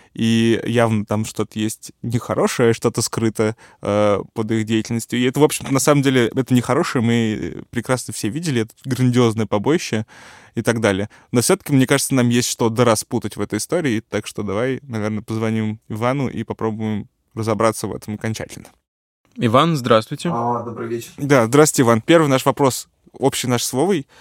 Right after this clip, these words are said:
Speaker 1: э, состоит в том, что мы послушали этот текст, который прям в стиле Ивана Голунова, то есть очень-очень много имен,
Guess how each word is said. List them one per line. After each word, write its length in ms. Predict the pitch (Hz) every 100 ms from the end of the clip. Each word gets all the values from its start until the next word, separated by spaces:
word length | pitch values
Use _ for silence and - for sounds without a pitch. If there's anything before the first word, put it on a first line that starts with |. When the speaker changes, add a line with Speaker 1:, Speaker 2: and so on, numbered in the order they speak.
| - -
Speaker 1:
э, 340 | - 127 117 113 -
состоит 380 | - 131 135
в 40 | -
том, 140 | 135
что 160 | 143 123
мы 140 | 120
послушали 640 | 120 123 151 - 113 110 - _ _ -
этот 200 | 123 -
текст, 380 | 131 - - _
который 240 | - 127 113
прям 260 | 120 117
в 60 | 113
стиле 360 | - 139 127 117
Ивана 260 | 123 117
Голунова, 420 | 113 113 123 170
то 60 | 127
есть 100 | -
очень-очень 460 | 127 - 123 - 110
много 460 | 110 120 107 101 - _ _ _
имен, 360 | - 110 151 202